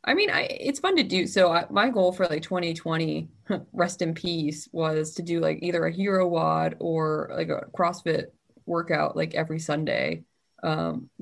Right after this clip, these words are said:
for the year, and just, you know, just to do it. 'Cause, um, you know,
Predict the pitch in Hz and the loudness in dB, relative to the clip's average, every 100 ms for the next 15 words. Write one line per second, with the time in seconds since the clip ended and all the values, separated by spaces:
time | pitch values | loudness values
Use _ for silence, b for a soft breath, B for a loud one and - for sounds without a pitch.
0 | 196 175 165 160 160 160 156 160 160 160 | -2 0 2 2 2 2 2 0 0 -4
1 | 156 - _ - 175 156 160 185 185 160 | -6 -16 _ -8 -4 -4 -4 -6 -6 -6
2 | 160 151 156 - - - 160 151 - _ | -2 0 2 -2 -4 -2 0 -2 -10 _
3 | b b b b - 175 165 156 139 - | b b b b -2 2 4 4 0 -2
4 | 165 156 143 | -2 -2 -4